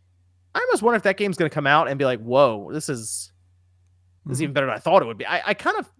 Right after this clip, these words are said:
Speaker 1: it does feel like, because Ninja Theory did a lot with that first one in terms of their budget, which I think then was, like, ten million dollars, 'cause they did a whole docuseries on it. Uh,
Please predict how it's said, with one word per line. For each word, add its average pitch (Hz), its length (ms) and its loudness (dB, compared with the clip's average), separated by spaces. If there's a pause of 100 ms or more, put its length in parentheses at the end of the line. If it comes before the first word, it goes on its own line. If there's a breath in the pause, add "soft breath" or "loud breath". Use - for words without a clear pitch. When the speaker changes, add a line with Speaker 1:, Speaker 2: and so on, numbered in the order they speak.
Speaker 1:
it 190 200 -6
does 330 220 2
feel 220 200 -2
like, 247 200 -2
because 196 180 -4
Ninja 240 300 -2
Theory 190 240 0
did 160 100 -4
a 135 80 2
lot 110 520 -2 (260 soft breath)
with 165 120 -4
that - 220 -2
first 147 260 -2
one 180 100 0
in 139 100 -2
terms 151 220 -2
of 127 40 -14
their 131 120 0
budget, 120 440 -4
which 123 160 -8
I 139 60 -6
think 233 220 -8
then 156 200 -2
was, 131 140 -6
like, 113 160 -10
ten 147 260 -8
million 139 240 -4
dollars, 127 420 -4
'cause - 140 -10
they 143 60 0
did 165 80 0
a 143 60 2
whole 120 140 -6
docuseries 104 680 -10
on 107 160 -12
it. - 100 -12 (600 soft breath)
Uh, 123 300 -2